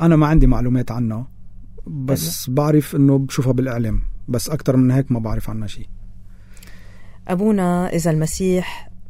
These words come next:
Speaker 2: انصلب وقام من أجل خلاصنا، ليش ناطرين مجيئه التاني؟
Speaker 1: آه،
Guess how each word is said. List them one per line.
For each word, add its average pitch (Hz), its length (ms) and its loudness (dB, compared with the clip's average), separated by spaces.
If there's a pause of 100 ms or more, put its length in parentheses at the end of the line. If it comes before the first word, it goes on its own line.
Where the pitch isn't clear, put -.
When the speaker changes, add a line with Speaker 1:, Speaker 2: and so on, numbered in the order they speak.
(240)
Speaker 2:
انصلب 147 560 -2 (240)
وقام 175 600 0
من 151 180 -4
أجل 160 200 -2
خلاصنا، 143 560 -4 (760)
ليش 190 320 -2
ناطرين 165 480 -2
مجيئه 147 320 -4
التاني؟ 139 480 -8 (540)
Speaker 1:
آه، 151 160 -2